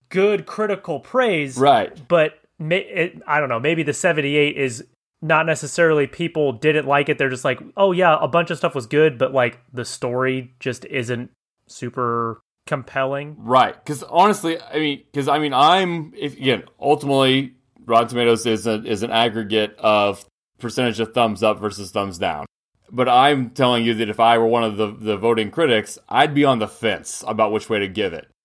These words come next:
Speaker 2: And so, yes, I probably would lean or recommend, but I could definitely see people just a little bit harsher than me,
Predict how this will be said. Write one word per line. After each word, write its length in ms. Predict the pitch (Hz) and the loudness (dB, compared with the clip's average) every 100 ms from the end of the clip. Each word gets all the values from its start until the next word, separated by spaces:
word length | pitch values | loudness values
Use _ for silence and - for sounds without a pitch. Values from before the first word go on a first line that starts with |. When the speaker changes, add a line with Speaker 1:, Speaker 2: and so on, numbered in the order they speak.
| _ _ | _ _
Speaker 2:
And 220 | 117 113 | -4 -4
so, 440 | - 117 107 110 - | 0 2 4 0 0
yes, 240 | 123 131 | -2 0
I 80 | 113 | -2
probably 580 | - 120 120 123 135 135 | 2 4 4 4 2 2
would 160 | 131 | 2
lean 440 | 120 131 131 131 - | 2 2 2 -2 -2
or 100 | 120 | 0
recommend, 680 | 127 123 120 120 127 156 139 _ _ _ - | 2 0 0 0 0 -2 -8 _ _ _ 0
but 280 | 127 113 - | 4 4 2
I 100 | 104 | -2
could 120 | 104 | 0
definitely 280 | 117 120 113 | -2 -2 -6
see 180 | 123 | -6
people 220 | 110 123 113 | -6 -6 -6
just 140 | 107 | -6
a 60 | 107 | -4
little 200 | 117 120 | -2 0
bit 100 | 113 | 2
harsher 360 | 117 120 120 | 2 2 -2
than 140 | 110 120 | -4 0
me, 440 | 156 131 127 131 | 4 4 2 -2